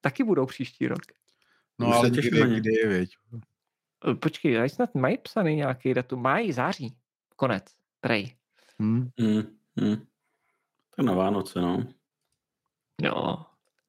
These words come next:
Speaker 1: Ale ta, hele, zrovna ta základní krabice byla docela jako i dobrá. Tam pak ty rozšíření klasicky, že jo, jsou takový trošku horší, no.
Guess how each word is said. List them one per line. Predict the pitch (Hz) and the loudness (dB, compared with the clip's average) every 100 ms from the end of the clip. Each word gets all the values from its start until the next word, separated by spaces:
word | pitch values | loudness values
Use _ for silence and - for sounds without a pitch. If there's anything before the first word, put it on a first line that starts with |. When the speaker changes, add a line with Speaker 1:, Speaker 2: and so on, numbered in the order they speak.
| _ _ | _ _
Speaker 1:
Ale | 160 175 | -2 0
ta, | - | 0
hele, | 196 220 165 | 2 2 2
zrovna | 123 160 208 | 0 0 0
ta | 226 170 | 0 0
základní | 131 131 175 185 | 0 0 -2 -2
krabice | 156 123 139 147 143 | -2 -2 -2 -4 -2
byla | 147 | 0
docela | 135 123 - - 135 | 0 -2 -6 -2 0
jako | 131 147 - | 0 -2 -2
i | 175 | 0
dobrá. | 117 - 110 104 127 - _ _ _ _ - | 0 0 0 -2 -6 -10 _ _ _ _ -2
Tam | 147 135 | -2 0
pak | 151 | -4
ty | - 151 | -2 -4
rozšíření | - - 123 117 113 | -4 -4 -4 -2 -2
klasicky, | - 110 - 95 - 104 | -2 -4 -4 -10 -10 -6
že | 104 | -2
jo, | 110 - | -2 -2
jsou | - - - - - 110 | -8 -14 -16 -20 -4 -2
takový | 95 107 113 - 117 101 - | -2 -2 -2 0 0 -2 -6
trošku | - 117 - - | -2 -2 -2 -6
horší, | 95 98 - - 90 | -2 -2 -4 -4 -4
no. | 67 | -4